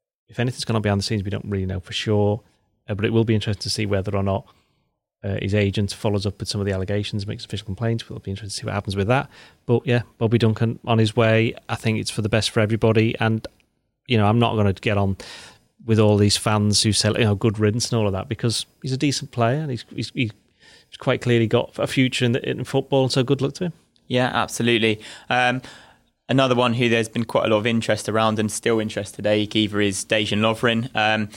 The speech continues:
Speaker 2: I know that Roma came in for him in the summer, but Liverpool got a little bit annoyed with the way they were doing dealings, so cut that deal off, and, and fair enough there. Um, Giorgio Chiellini, the Juventus captain, the centre-back, has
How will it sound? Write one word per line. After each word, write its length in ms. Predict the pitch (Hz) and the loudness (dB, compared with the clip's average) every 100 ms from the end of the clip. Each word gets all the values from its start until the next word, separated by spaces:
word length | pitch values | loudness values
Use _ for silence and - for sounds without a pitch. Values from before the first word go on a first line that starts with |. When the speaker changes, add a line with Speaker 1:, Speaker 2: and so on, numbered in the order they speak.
| - - | -16 -4
Speaker 2:
I 60 | |
know 140 | 107 104 | 0 2
that 100 | 95 | 2
Roma 300 | 107 107 104 | 2 2 0
came 260 | - 107 | 0 0
in 160 | 104 107 | 2 0
for 100 | 104 | 0
him 380 | 107 104 104 104 _ | 0 2 0 -4 _
in 120 | 110 | -4
the 60 | 107 | -4
summer, 260 | - 110 104 | 0 0 0
but 140 | - | 0
Liverpool 240 | 107 - | -2 -4
got 140 | 98 95 | -4 0
a 40 | |
little 160 | 101 98 | 0 -2
bit 120 | - | -2
annoyed 320 | 101 101 101 | 0 2 0
with 140 | 101 101 | -2 -4
the 60 | |
way 120 | 98 104 | 0 0
they 100 | 101 | 0
were 80 | |
doing 220 | 107 107 101 | -4 -4 -2
dealings, 380 | 110 104 101 | -2 -2 -6
so 100 | - | -6
cut 180 | 101 - | -2 0
that 160 | 147 - | 0 0
deal 220 | 107 107 | 0 2
off, 180 | 107 - | 2 0
and, 200 | 101 101 - | -4 -4 -6
and 120 | 104 | -6
fair 220 | - 110 | 0 0
enough 260 | 104 104 - | 2 0 2
there. 260 | 110 107 107 - - - - | 2 2 -2 -10 -20 -10 -2
Um, 380 | 110 107 104 202 - - - - _ _ _ - | 0 0 -2 -6 -18 -20 -20 -20 _ _ _ -2
Giorgio 360 | 131 117 113 | 2 4 2
Chiellini, 680 | 110 - 117 117 120 113 104 | 0 2 2 4 4 2 2
the 360 | 107 107 107 - | 2 4 2 2
Juventus 400 | 120 117 117 107 | 0 0 0 -2
captain, 360 | - 147 - 113 | -2 -2 -2 -4
the 60 | 113 | 0
centre-back, 480 | 127 117 - 90 - | 0 0 -4 -4 -2
has 320 | 113 104 | -2 -2